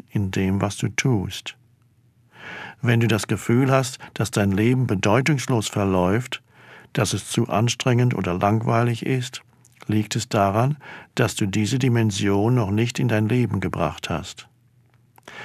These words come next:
Dann ist Bewusstheit bei allem, was du tust, noch nicht dein Hauptziel geworden. Die neue Erde entsteht,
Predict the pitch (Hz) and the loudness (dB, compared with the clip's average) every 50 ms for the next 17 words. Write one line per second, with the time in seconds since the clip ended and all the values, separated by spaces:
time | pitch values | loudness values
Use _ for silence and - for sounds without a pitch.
0 | - - _ - 110 107 123 139 127 - - - 107 95 92 120 131 127 - - | -18 -16 _ 0 2 2 2 2 0 -2 -2 -2 -2 0 2 2 0 0 -2 -4
1 | - 123 110 98 95 - - 92 85 - - 95 104 110 120 135 127 113 110 - | -2 0 2 2 0 2 0 0 0 2 2 2 4 4 2 2 2 0 -2 -2
2 | - - 98 104 - - 101 92 101 123 139 - - - - - - - - - | -4 -6 -4 -4 -2 0 0 0 0 0 -2 -6 -10 -16 -20 -20 -20 -20 -20 -20
3 | _ _ _ _ 127 120 - - 120 117 120 - - - 127 120 113 98 92 110 | _ _ _ _ 0 0 0 0 0 0 0 0 -2 0 0 2 2 2 2 2
4 | 123 127 127 - - - - - 101 92 87 85 - 85 76 80 73 71 73 78 | 2 2 0 -2 -10 -8 -4 -2 0 0 0 -2 -2 -6 -4 -4 -4 -4 -4 -6
5 | - - - 101 - - _ _ _ _ _ _ _ _ _ _ _ _ _ _ | -8 -10 -10 -12 -12 -16 _ _ _ _ _ _ _ _ _ _ _ _ _ _
6 | _ _ _ _ _ _ _ _ _ _ _ _ _ _ _ _ _ _ _ - | _ _ _ _ _ _ _ _ _ _ _ _ _ _ _ _ _ _ _ -2
7 | 113 107 101 101 101 95 110 123 139 151 - - 120 110 110 110 127 139 - 117 | 0 2 2 2 4 4 4 4 2 2 0 0 2 2 2 2 2 0 0 0
8 | 110 98 - - - - 101 95 104 127 135 - - | 0 0 0 0 0 0 0 2 0 0 -2 -6 -10